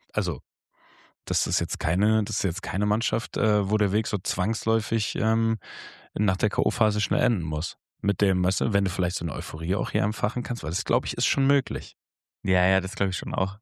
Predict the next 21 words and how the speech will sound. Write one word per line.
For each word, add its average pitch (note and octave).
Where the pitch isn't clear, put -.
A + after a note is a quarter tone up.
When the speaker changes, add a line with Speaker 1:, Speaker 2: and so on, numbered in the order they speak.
Speaker 2:
Also F2+
das F2
ist, -
äh, F#2
das F2+
ist -
so G2+
ein, F2
der, -
der A#2
Island-Effekt, -
ah? B2
Wenn A2+
man, G2+
also G#2
wenn G#2+
man G#2
so G2+
schön G#2+
sagt. G#2
Speaker 1:
Äh, F2+